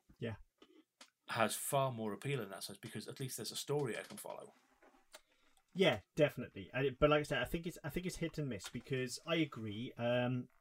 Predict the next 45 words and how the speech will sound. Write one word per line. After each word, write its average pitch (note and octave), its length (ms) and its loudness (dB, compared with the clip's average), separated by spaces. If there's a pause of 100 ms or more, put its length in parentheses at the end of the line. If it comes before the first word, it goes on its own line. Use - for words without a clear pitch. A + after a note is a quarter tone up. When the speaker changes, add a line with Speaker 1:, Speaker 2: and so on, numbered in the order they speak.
(380)
Speaker 1:
I've C#3 380 4
watched - 680 -2 (280)
a - 20 -16
few C3+ 300 4
episodes, B2 380 0
probably C3+ 180 0
about A#2 160 0
the - 60 -10
same A2 180 -4
as G#2+ 100 -4
you, A#2 260 0
I G#2+ 80 -2 (160)
think. A2 380 -8 (120)
Um, G#2+ 420 -2
what, A#2 140 -4 (500)
back A2+ 180 -2
when A2 140 -2
we G#2+ 100 -2
were G#2+ 140 -2
originally G#2+ 540 -2
gonna, G#2 300 -4 (200)
gonna G#2+ 120 -4
record G#2+ 320 0
this G#2+ 120 -4
show, G#2 300 -4
and G2+ 80 -6
Speaker 2:
Yeah. G2+ 80 -4
Speaker 1:
then, G2+ 200 -6 (680)
yeah, A#2 160 -2
unfortunately, A#2 680 -4 (340)
we've A#2 120 -4
not B2 180 -2
had A2+ 160 -4
the - 80 -20
time G#2+ 160 -4
to G#2+ 100 -4
watch A2 220 -4
as G#2+ 100 -10
much A2+ 260 -4
of B2+ 80 -8
this G#2+ 200 -6
as G2+ 120 -6
we G#2+ 100 -2
normally G#2 340 -4
would G2 260 -4